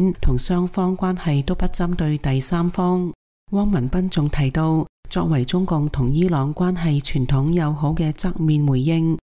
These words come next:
中共副總理胡春華當日出訪伊朗，會對加深中伊全面戰略伙伴關係產生積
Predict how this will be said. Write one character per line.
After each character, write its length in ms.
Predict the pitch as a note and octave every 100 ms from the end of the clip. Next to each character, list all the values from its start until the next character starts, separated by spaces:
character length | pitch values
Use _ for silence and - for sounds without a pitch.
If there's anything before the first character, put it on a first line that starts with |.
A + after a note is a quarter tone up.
| _
中 180 | - G3
共 200 | F3+ D3
副 200 | - E3
總 260 | D3 D3 F3
理 220 | D3 E3+
胡 200 | D3+ B2+
春 280 | - G3 F#3+
華 320 | C3 B2 B2+ -
當 180 | - F#3
日 100 | E3+ -
出 140 | -
訪 340 | - - C3+ D#3
伊 160 | F#3
朗， 380 | E3+ C#3 D#3+ E3 - _ _
會 120 | C#3+
對 200 | D3+ E3
加 180 | - F#3
深 300 | F#3 F#3+ F#3
中 280 | - F#3+ F#3+
伊 200 | F#3+ G3
全 200 | - C3
面 220 | C3 D3
戰 280 | C#3+ E3+ D#3+
略 120 | D#3
伙 280 | C#3 - C#3+
伴 260 | - D3 D3
關 220 | F3 F3+
係 360 | F3 D3+ D3 - -
產 200 | - D3
生 300 | F#3+ E3+ E3+
積 180 | -